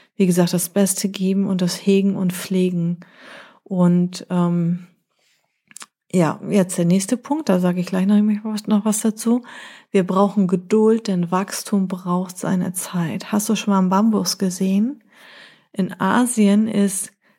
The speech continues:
der Bambus das Symbol für, ähm, Geduld und für Beständigkeit. Beständigkeit ist etwas, was über eine lange Zeit besteht, also was langlebig ist. Dafür ist das,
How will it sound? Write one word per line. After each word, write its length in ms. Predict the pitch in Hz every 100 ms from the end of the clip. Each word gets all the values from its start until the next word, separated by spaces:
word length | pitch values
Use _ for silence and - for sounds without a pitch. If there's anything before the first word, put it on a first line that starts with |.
| _
der 80 | 190
Bambus 600 | 180 202 226 262 262 -
das 220 | 214 196 -
Symbol 500 | 196 196 208 214 214
für, 920 | - 202 202 202 196 190 190 202 - _ _ _ _ _ _
ähm, 380 | 202 185 180 175
Geduld 880 | 185 180 196 196 185 190 208 - - _ -
und 140 | 185
für 120 | 180 185
Beständigkeit. 1120 | 180 - - 190 175 160 156 - 165 165 170
Beständigkeit 800 | 170 - 190 196 190 - 196 190
ist 160 | 185
etwas, 400 | 127 - 190 180
was 320 | 190 180 - -
über 200 | - 185
eine 200 | 180 175
lange 380 | 180 180 190 185
Zeit 560 | 185 - 175 175 180 -
besteht, 720 | 175 175 - 165 156 156 -
also 540 | 175 165 160 170 175 _
was 320 | 170 170 - - - - _ _ _
langlebig 840 | - 175 180 175 170 165 175 175 -
ist. 440 | 175 160 - - _ - - _ _
Dafür 400 | 185 190 214 226
ist 240 | 202 -
das, 460 | 196 185 180 -